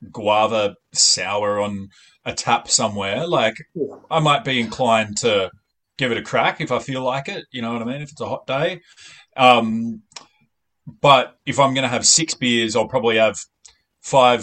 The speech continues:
Speaker 1: Newtowners and one guava sour. And if I'm buying a slab of beer, I'm not buying a slab of guava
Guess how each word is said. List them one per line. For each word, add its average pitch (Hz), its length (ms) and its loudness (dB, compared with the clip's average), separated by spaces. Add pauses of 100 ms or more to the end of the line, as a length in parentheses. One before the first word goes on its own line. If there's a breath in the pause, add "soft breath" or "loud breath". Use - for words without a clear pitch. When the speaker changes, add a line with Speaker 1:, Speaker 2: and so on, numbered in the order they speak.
Speaker 1:
Newtowners 113 840 0
and 110 220 -6
one 107 440 -2
guava 104 340 2
sour. 104 580 0 (500 soft breath)
And 113 480 2
if 123 180 -2
I'm 117 340 0 (120)
buying 120 540 2
a 104 240 0 (520)
slab 123 460 4
of 117 100 -6
beer, 104 420 -2
I'm 107 260 -4
not 110 200 -4
buying 104 320 0
a 95 40 -6
slab 104 360 0
of 95 180 -8 (560)
guava 101 600 2